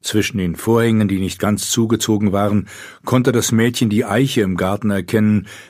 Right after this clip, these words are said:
deren knorrige Äste sich im Wind wiegten, als rudere der alte Baum verzweifelt mit den Armen, um nicht umgerissen zu werden. Das Bett des Mädchens befand sich direkt unter der Dachschräge,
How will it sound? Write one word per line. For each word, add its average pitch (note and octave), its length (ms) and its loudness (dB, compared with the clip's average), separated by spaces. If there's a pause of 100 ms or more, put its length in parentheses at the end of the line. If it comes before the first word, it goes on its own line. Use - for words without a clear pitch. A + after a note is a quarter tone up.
(100)
deren G2 280 0
knorrige A2 540 0
Äste A2 320 -2
sich F#2 220 -4
im F2 180 -4
Wind A2 300 0
wiegten, A2 560 0 (280)
als F#2 280 -4
rudere G#2+ 400 4
der F#2 160 -2
alte G2 240 0
Baum G2+ 320 0
verzweifelt G#2 600 -2
mit F#2+ 120 -4
den G2 140 -2
Armen, G#2 540 2
um F#2+ 180 -4
nicht F#2 180 -4
umgerissen G#2 540 0
zu F2 180 -4
werden. F2 380 -4 (1200)
Das C3 220 2
Bett E3+ 220 0
des E3 180 -2
Mädchens C#3 420 2
befand C3+ 380 -2
sich B2 120 -2
direkt A#2+ 360 -2
unter A#2 200 0
der A#2 140 2
Dachschräge, F#2 800 -2